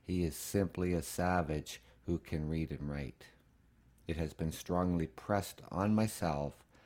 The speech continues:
as the head of the department, the Indian children should be withdrawn as much as possible from the parental influence. And the only way to do that would be to put them in a central training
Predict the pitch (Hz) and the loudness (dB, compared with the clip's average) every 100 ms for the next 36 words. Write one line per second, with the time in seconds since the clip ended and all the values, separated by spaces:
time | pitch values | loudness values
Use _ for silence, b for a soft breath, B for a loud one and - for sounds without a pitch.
0 | B B 82 80 - 73 85 90 95 87 | B B -2 -2 -2 -4 0 2 2 0
1 | 101 104 - - 76 - 67 - - b | 0 0 -2 -4 -4 -4 -8 -10 -18 b
2 | b b b - - 85 98 101 107 98 | b b b -6 -2 2 2 4 4 4
3 | - 90 85 82 82 - b b - 87 | 2 2 2 2 2 -2 b b -4 0
4 | 80 69 82 82 80 73 B B 78 73 | 0 0 2 4 2 0 B B -4 -4
5 | - 85 90 92 92 - 76 69 76 87 | -2 2 4 4 2 0 -4 -2 0 0
6 | - 101 - 92 92 - 85 92 95 90 | 0 -6 -4 -2 -2 -2 -2 0 0 -4
7 | B B B 85 80 73 - 76 80 87 | B B B -4 -2 -4 -6 -2 2 2
8 | - 92 - - 87 82 - 71 57 - | 2 -2 -2 -2 0 0 -2 -6 -6 -12
9 | - - - B B B B B B B | -16 -18 -20 B B B B B B B
10 | - 85 80 - - 95 110 107 104 104 | 0 2 2 0 0 4 6 4 6 4
11 | 95 85 - 107 117 120 87 78 65 85 | 4 0 2 6 8 6 4 2 2 0
12 | 76 87 87 82 - 101 101 - 101 101 | 0 2 2 2 -2 -2 -2 2 2 2
13 | - 82 80 73 - 95 92 98 90 - | 0 2 2 -2 0 0 0 0 0 0
14 | 92 92 92 92 | 2 4 2 0